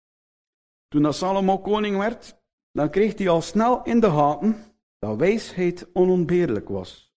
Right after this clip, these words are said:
om te slagen in zijn koningschap. Het was ook zijn eerste gedachte, niet waar? Je moet maar een keer lezen in hoofdstuk één van boek Koningen. Het was niet het eerste wat hij aandacht.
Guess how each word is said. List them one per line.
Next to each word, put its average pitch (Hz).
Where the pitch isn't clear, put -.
om 113
te 110
slagen 107
in 120
zijn 101
koningschap. 101
Het -
was 147
ook 196
zijn 170
eerste 170
gedachte, 143
niet 127
waar? 151
Je 202
moet 151
maar 147
een 151
keer 143
lezen 165
in 143
hoofdstuk 160
één 185
van 151
boek 151
Koningen. 151
Het -
was 175
niet 175
het 175
eerste 165
wat 143
hij 120
aandacht. 92